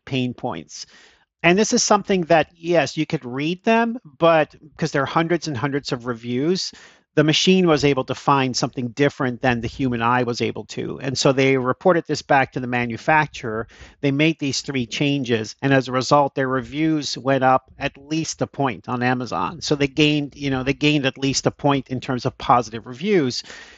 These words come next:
And so I think to me, that's the kind of the holy grail of, of insight, right? Trying to extract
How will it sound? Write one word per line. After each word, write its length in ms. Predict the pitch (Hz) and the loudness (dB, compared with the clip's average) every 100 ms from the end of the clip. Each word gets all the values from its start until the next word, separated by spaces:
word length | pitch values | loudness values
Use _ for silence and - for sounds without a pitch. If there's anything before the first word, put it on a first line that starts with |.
| - | -2
And 120 | 165 | 0
so 220 | 156 180 165 | 4 6 6
I 80 | |
think 240 | 160 190 160 | 6 0 0
to 80 | 160 | -2
me, 280 | 160 190 165 | 2 2 4
that's 300 | 156 - - | 2 0 -6
the 280 | 147 127 117 _ - | -4 -4 -6 _ -2
kind 120 | 156 | 0
of 80 | 143 | 2
the 60 | 139 | 2
holy 320 | 156 156 143 | 4 2 0
grail 500 | 120 123 135 135 127 | -2 2 4 6 4
of, 240 | 120 113 - | 2 -6 -6
of 180 | 131 123 | -4 -2
insight, 540 | 135 - 117 107 - | -4 0 0 0 0
right? 240 | 131 131 - | 0 0 -2
Trying 400 | - 143 147 147 | 0 2 2 -2
to 200 | 139 139 | -4 -4
extract 640 | - - 139 131 127 - | -4 -2 4 4 4 -2